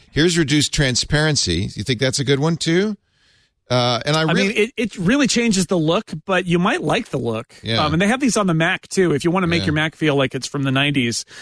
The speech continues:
Speaker 2: you can turn a lot of this stuff on, and everything gets, like, not transparent and with heavy borders around it and all. And I know some people who love that.
Speaker 1: Uh, there's also some, this, this one, maybe you can explain.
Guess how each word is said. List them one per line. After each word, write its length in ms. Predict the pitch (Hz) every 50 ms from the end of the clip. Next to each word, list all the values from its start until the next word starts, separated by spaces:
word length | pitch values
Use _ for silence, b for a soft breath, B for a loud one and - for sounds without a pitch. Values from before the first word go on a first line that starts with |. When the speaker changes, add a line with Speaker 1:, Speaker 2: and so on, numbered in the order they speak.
| B B B
Speaker 2:
you 140 | - 151 135
can 140 | 139 151
turn 180 | - 156 160 151
a 40 | 143 135
lot 120 | 139 135
of 80 | 135 160
this 100 | 143 123
stuff 220 | - - 160 139 -
on, 220 | 156 151 147 139
and 80 | 139 143
everything 420 | 156 170 180 180 170 208 190 180
gets, 300 | 165 180 165 151 - -
like, 200 | 180 160 156 - B B B
not 300 | B 160 160 160 185 -
transparent 720 | - - 180 175 165 147 - - 170 165 160 170 170 165
and 120 | 160 147 139
with 120 | 131 113
heavy 240 | - 151 156 147 156
borders 500 | 135 - 143 143 147 143 160 160 147 156
around 320 | 156 151 156 151 147 156
it 140 | 160 165 170 -
and 80 | 160 151
all. 180 | 151 156 160 165
And 80 | 156 151
I 60 | 151
know 240 | 151 156 165 190 - B B B
some 220 | B - 196 190 180
people 240 | 196 190 - 180
who 120 | 143 156 160
love 280 | 143 147 151 185 202
that. 240 | - 98 92 - - _ _ _ _ _ _ _ _ _ _ _ _ _ _ _ _
Speaker 1:
Uh, 500 | - 107 110 110 110 110 107 107 107 104 - - _ _ - _ _ _ _ _ -
there's 220 | - 123 123 98
also 300 | 156 160 151 - - 240
some, 320 | 165 - 165 139 123 104 b b b b b b _ -
this, 200 | - 143 - -
this 220 | - 202 196 -
one, 480 | 196 196 139 120 - - - 123 123 - -
maybe 200 | 151 147 147 147
you 120 | 147 156
can 80 | 139 139
explain. 520 | 127 - - - 120 117 110 110 107 92